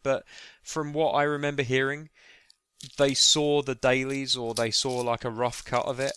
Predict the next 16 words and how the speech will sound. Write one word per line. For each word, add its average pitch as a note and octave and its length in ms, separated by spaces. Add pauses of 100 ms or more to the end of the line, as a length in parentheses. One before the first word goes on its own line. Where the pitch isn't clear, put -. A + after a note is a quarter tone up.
(140)
and A#2+ 200
they A#2 180
were A2+ 100
so C3+ 460
happy B2 360
with A#2 220
what A#2+ 160
they'd A2 220
seen A#2+ 380
that G2+ 100
they A2 120
basically G#2+ 460
said, G#2+ 320
"You B2 80
know C#3+ 160
what? D#3 220